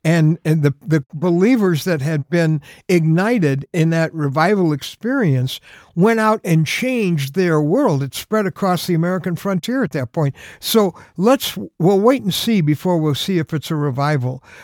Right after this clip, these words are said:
But the fact is, it has been an outpouring of the Holy Spirit. It's like a launch from Cape Canaveral,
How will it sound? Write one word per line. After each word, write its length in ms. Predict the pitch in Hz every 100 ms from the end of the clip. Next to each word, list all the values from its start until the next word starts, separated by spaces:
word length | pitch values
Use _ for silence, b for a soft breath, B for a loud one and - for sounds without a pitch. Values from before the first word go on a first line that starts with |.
| B
But 180 | 151 156
the 80 | 160
fact 400 | - 220 226 190
is, 180 | 175 151
it 120 | 120
has 280 | 175 262 -
been 160 | 202
an 140 | 175 156
outpouring 520 | 175 165 185 175 165
of 80 | 147
the 100 | 151
Holy 240 | 151 151
Spirit. 400 | 139 - 139 139 B B B -
It's 280 | 156 -
like 280 | 165 196 254
a 120 | - 156
launch 460 | 147 165 214 -
from 180 | - 196
Cape 300 | - 190 160
Canaveral, 600 | 170 151 143 123 117 113